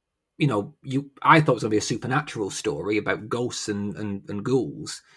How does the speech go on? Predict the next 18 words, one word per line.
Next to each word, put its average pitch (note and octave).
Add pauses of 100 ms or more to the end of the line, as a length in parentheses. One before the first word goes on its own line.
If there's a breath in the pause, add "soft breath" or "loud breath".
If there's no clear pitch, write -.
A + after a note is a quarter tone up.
(440 soft breath)
And, D3
and D#3
you, D#3
you, D#3
as D#3+
I D#3
say, D#3
y-, B2
you've C#3 (220)
combined D3+
that F#2+ (200)
with A#2 (480)
a C#3+
kind D3
of C3
scientific C3+
adventure A#2+
novel. F#2